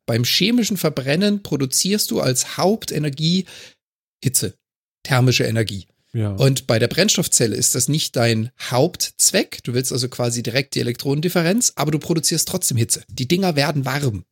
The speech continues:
Speaker 1: Das werden sie trotzdem.
Speaker 2: Okay.
Speaker 1: Das sind keine hundert,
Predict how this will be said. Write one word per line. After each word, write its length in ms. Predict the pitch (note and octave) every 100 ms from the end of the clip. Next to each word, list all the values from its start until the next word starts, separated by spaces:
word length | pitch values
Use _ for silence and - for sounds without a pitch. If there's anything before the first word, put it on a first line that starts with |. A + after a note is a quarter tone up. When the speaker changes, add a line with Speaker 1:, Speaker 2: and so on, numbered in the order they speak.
| -
Speaker 1:
Das 120 | -
werden 140 | C3
sie 100 | B2+
trotzdem. 420 | B2 C3+ - - - _ _ _ _ _ _ _ _ _ - _ G#2+
Speaker 2:
Okay. 380 | G2 - B2+ A2
Speaker 1:
Das 140 | B2
sind 200 | E3 F3
keine 460 | D3+ C#3 C3 C3 - -
hundert, 420 | E3+ D3+ C3+